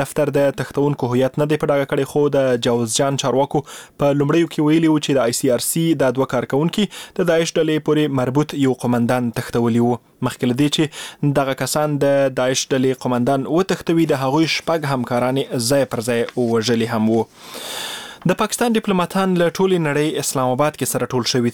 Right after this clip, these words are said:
څو له توندلارو سره د مبارزې په نوې پالیسۍ خبرې وکړي. د پاکستاني ډیپلوماتانو دا غونډه دوه اونۍ وروسته تر دې کیږي چې د امریکا متحده ایالاتونو جمهور رئیس د افغانستان او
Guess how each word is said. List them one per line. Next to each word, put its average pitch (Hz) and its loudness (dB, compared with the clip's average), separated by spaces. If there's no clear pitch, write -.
څو 170 2
له 185 0
توندلارو 156 2
سره 170 0
د 151 2
مبارزې 123 0
په 143 0
نوې 135 2
پالیسۍ 120 0
خبرې 113 0
وکړي. - -4
د 151 2
پاکستاني 156 0
ډیپلوماتانو 143 0
دا 135 2
غونډه 135 0
دوه 147 2
اونۍ 139 2
وروسته 139 0
تر 127 0
دې 139 2
کیږي 151 0
چې 139 2
د 127 2
امریکا 123 0
متحده 123 0
ایالاتونو 123 0
جمهور 123 0
رئیس 135 2
د 123 2
افغانستان 120 -2
او - 2